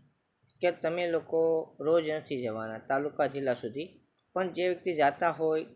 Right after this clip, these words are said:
ગમે તે જ્ઞાતિના હોય, એક્સ વાય ઝેડ, પણ તેને સો ટકા સપોર્ટ કરો અને એ વ્યક્તિને સહયોગ આપો. જય ભીમ,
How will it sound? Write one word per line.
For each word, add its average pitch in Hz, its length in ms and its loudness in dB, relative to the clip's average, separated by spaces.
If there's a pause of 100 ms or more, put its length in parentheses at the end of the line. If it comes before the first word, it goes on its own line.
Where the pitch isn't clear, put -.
ગમે 220 240 -2
તે 214 160 2
જ્ઞાતિના 165 500 -2
હોય, 127 200 0
એક્સ 170 300 -4
વાય 156 100 2
ઝેડ, 127 240 0 (680)
પણ 190 140 2
તેને 180 340 -2
સો 170 220 0
ટકા 160 380 -2
સપોર્ટ 170 460 -8
કરો 175 480 0 (100)
અને 175 160 -6 (100)
એ 185 140 2
વ્યક્તિને 170 760 -2 (300)
સહયોગ 165 360 2
આપો. 113 420 -4 (420)
જય 156 300 4
ભીમ, 170 400 -2